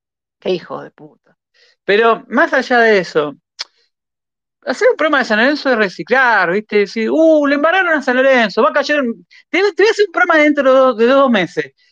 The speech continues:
Emba-, ven-, vendieron a Hernández, vendieron a Braida, trajeron a un paquete de treinta y cinco años,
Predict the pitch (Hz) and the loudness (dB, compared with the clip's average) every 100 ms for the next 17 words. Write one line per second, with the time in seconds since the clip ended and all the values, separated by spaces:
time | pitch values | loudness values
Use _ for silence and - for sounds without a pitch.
0 | _ - 226 240 220 226 269 262 330 403 | _ -8 -6 -4 -4 -4 -6 -6 -6 -4
1 | 370 302 302 370 381 359 339 339 _ _ | 0 0 2 0 -2 -2 -4 -4 _ _
2 | 165 196 240 320 294 233 254 294 285 262 | -6 0 2 2 0 0 2 2 2 0
3 | 254 262 269 359 294 294 269 - 233 233 | 0 -2 -2 0 0 0 -2 -6 -6 -6
4 | 277 269 254 226 214 214 226 277 269 320 | -8 -4 -2 0 -2 -4 -6 -4 -2 0
5 | 294 | -2